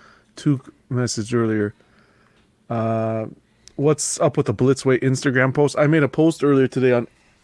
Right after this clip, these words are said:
on Instagram at the Everyday Collector. Uh, Blitzway featured in G Q magazine, guys.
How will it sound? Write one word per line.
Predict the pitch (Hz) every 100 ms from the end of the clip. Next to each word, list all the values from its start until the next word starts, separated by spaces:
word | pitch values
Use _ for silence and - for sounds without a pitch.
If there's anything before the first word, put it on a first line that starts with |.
| - 123
on | 117 123
Instagram | 139 139 120 110 110 -
at | 107 104
the | 110
Everyday | 107 107
Collector. | - 110 110 110 120 - _ - _ _ - - -
Uh, | 120 110 110
Blitzway | 104 131 - - 143 104 104 190 - - _ _ _ - _ _ _ _ -
featured | - 165 156 190 160
in | 175 147
G | - 185 160
Q | - 202 226
magazine, | 156 107 101 101 90
guys. | 92 85 76 -